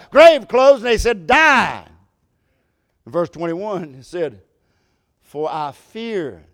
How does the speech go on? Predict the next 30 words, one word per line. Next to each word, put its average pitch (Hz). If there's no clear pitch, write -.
thee, 101
because 123
thou 160
art 131
austere." 98
You -
know, 143
he's 165
a 143
hard 147
man. 110
"Thou 175
takest 175
up, 175
thou 165
layest 170
not 123
down, 160
and 143
re-, 135
re-, 131
uh, 123
re-, 123
re-, 135
reapest, 170
and 139
thou 165
shalt 147
not 156
sow." 120